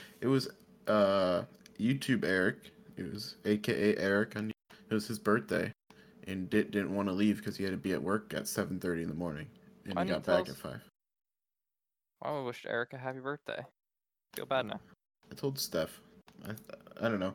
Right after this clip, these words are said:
Speaker 1: A lot of the time I see, like, texts or I see, like, like, messages, and I just answer them in my head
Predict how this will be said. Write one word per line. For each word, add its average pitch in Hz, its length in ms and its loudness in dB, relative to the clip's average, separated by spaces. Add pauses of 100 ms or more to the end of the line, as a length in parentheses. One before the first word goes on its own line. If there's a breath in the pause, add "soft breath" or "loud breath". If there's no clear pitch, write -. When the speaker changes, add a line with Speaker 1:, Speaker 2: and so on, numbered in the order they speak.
(320 loud breath)
Speaker 1:
A 107 60 0
lot 135 180 12
of 208 60 6
the 220 60 4
time 165 300 2
I 127 80 8
see, 113 400 2
like, 101 240 2
texts - 540 0
or 95 120 -2
I 95 40 -2
see, 107 320 2
like, 92 380 0 (1040)
like, - 320 -6
messages, 123 680 2
and 101 80 2
I 104 60 8
just 113 200 2
answer 101 280 0
them 127 140 6
in 123 100 2
my 120 120 6
head 110 380 2